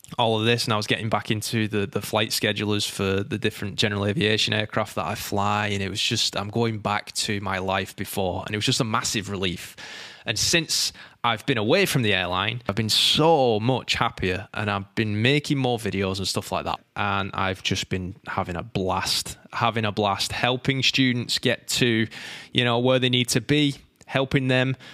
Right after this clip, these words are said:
and then making videos at the same time to help people with my YouTube channel, 'cause that's what it's become. It's a place of aviation entertainment to come and have fun. That's what I like to do. I like to show that aviation is fun and flight training can be fun. You can do it in a way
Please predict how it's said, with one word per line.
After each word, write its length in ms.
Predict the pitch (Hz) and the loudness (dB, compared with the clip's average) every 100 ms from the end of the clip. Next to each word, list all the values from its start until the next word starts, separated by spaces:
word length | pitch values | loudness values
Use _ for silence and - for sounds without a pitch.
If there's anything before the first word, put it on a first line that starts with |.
| - - | -20 -10
and 120 | 113 113 | -4 -2
then 120 | 113 | 2
making 320 | 120 - 120 | 2 2 0
videos 460 | 113 117 117 113 107 | 2 4 4 2 -2
at 60 | |
the 80 | - | -2
same 260 | - 117 110 | 0 0 2
time 580 | - 131 131 123 123 - - | 2 2 2 0 -2 -8 -8
to 420 | - 123 107 104 | -2 2 2 2
help 320 | 95 120 120 - | 0 -2 -2 0
people 480 | 117 - 110 104 - _ _ _ - | 0 2 0 0 -4 _ _ _ -6
with 200 | 107 110 | -4 0
my 100 | 117 | 2
YouTube 380 | 127 135 127 117 | 2 2 0 2
channel, 180 | 110 110 | 0 0
'cause 140 | - | 0
that's 160 | 104 123 | -2 -2
what 80 | |
it's 80 | 104 | -4
become. 400 | - - 143 127 - | -2 0 0 -2 -10
It's 240 | - 104 - | -6 -4 -4
a 120 | 107 | -6
place 400 | - 120 117 - | -2 0 2 0
of 120 | 104 | -2
aviation 520 | 76 117 127 123 - | -2 0 2 2 0
entertainment 500 | 120 104 131 127 131 117 | 0 0 0 0 0 -4
to 100 | 104 | -4
come 160 | 117 | -2
and 80 | 113 | 0
have 100 | 110 | 0
fun. 420 | - - 127 131 - - - - | 0 0 0 -2 -6 -12 -14 -4
That's 220 | 110 - | -2 0
what 100 | 131 | 2
I 60 | 123 | 2
like 180 | 123 123 | 2 2
to 100 | 127 | 2
do. 140 | 131 | 2
I 40 | 127 | 2
like 180 | 113 - | 0 0
to 80 | |
show 300 | - - 123 | 2 2 2
that 160 | 120 - | 0 0
aviation 540 | 127 120 120 117 - | 2 4 4 4 2
is 100 | 104 | 0
fun 260 | - 131 120 | 0 0 0
and 100 | 101 | -2
flight 340 | - 110 120 | 0 2 2
training 280 | - 127 120 | 0 0 0
can 160 | 120 107 | 0 -2
be 80 | 95 | -2
fun. 460 | - 123 135 120 | 0 2 2 0
You 100 | 107 | -2
can 200 | - 101 | -4 -8
do 220 | 95 127 | 2 4
it 120 | 131 - | 4 2
in 100 | 107 | -2
a 60 | |
way 480 | 98 117 110 107 | 2 4 4 4